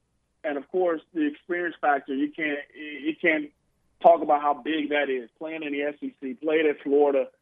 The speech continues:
put up some big numbers, has, had led them to ten-win seasons. He's, you know, been a guy who can throw it all over the yard, has some athleticism to him. So I'm excited to see what he can look like in this offense. And then also, I could tell he's changed from a mental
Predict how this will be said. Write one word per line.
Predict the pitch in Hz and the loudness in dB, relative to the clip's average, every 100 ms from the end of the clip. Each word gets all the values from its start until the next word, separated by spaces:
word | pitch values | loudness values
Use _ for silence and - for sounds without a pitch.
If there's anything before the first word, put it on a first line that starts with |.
| _ _ _ | _ _ _
put | 165 | 2
up | 160 - | 2 0
some | 151 139 | -8 -2
big | 147 139 | -2 -2
numbers, | 143 143 143 135 | -4 -2 -4 -4
has, | 127 - _ _ - | -10 -12 _ _ -2
had | 139 147 | 2 2
led | 135 143 151 | 0 0 2
them | 151 156 | 2 0
to | |
ten-win | 143 175 160 151 147 - | 0 0 2 2 0 0
seasons. | 151 151 143 139 127 | 2 2 0 -2 0
He's, | 147 139 123 _ _ _ - | 0 0 -4 _ _ _ -2
you | 156 143 | 2 4
know, | 135 | 4
been | 139 151 | 4 2
a | 143 | 4
guy | 151 147 147 | 6 6 4
who | 143 | -2
can | 147 | -6
throw | 139 151 156 | -2 2 2
it | |
all | 151 151 | 4 2
over | 147 | 0
the | 143 | 0
yard, | 143 143 147 143 143 | 0 2 2 0 -2
has | 147 151 | -6 -6
some | 156 147 - _ - | -10 -12 -12 _ -4
athleticism | 139 139 143 147 147 156 143 139 | -2 0 2 2 2 -2 -4 -4
to | 156 147 143 | 0 0 0
him. | 143 | -2
So | 143 | -2
I'm | 220 | -2
excited | 190 185 180 160 | 0 4 6 4
to | - | -2
see | 160 | 2
what | 156 | 2
he | 139 165 | 2 -2
can | 156 147 | 0 2
look | 147 | 4
like | 151 147 | 4 0
in | 143 151 | -2 -2
this | 151 - | -2 0
offense. | 147 151 156 147 _ _ _ _ | -2 -2 -8 -12 _ _ _ _
And | 214 202 | 0 4
then | 190 | 6
also, | 214 214 - 175 160 - _ _ _ _ _ _ _ - | 6 4 0 0 0 -4 _ _ _ _ _ _ _ -6
I | 190 | -4
could | 226 185 - | -2 -4 -2
tell | 185 175 | 2 2
he's | 160 170 147 - | 2 -4 -8 -6
changed | 175 165 165 151 147 | -2 0 2 2 -2
from | - 147 | -4 -4
a | 135 | -2
mental | 131 151 165 160 | -2 -4 -4 -4